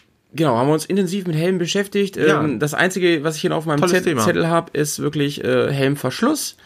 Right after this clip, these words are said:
Speaker 1: Da gibt es so zwei große Unterschiede. Einmal den Ratschenverschluss, einmal
Speaker 2: Mhm.
Speaker 1: den Doppel-D-Verschluss. Ähm, ist einfach meiner Meinung nach Geschmackssache. Ich hab beides schon gehabt und hab auch beides noch.
Speaker 2: Ja.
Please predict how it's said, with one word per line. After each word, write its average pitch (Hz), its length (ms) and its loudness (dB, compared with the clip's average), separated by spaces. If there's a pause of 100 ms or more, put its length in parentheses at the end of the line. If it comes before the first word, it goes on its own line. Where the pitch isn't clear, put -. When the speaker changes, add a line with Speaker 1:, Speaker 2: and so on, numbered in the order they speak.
(260)
Speaker 1:
Da 151 100 0
gibt 147 160 -2
es 156 140 -2
so 147 240 0
zwei 143 420 2
große 147 540 -2
Unterschiede. 147 500 0
Einmal 131 320 2
den 120 480 2
Ratschenverschluss, 143 960 -2
einmal 139 300 2
Speaker 2:
Mhm. 127 360 2
Speaker 1:
den 110 160 -4
Doppel-D-Verschluss. 120 880 -2 (600)
Ähm, 117 320 6
ist - 340 -2
einfach 107 440 -2 (180)
meiner 107 440 0 (140)
Meinung 104 200 0
nach 98 160 -2
Geschmackssache. 180 400 -2
Ich 131 60 -4
hab - 80 -18
beides 190 240 2
schon 151 160 -2
gehabt 190 320 -2
und 127 160 -6
hab 208 160 -4
auch 151 140 -6
beides 135 340 -2
noch. 143 240 -4 (120)
Speaker 2:
Ja. 120 260 2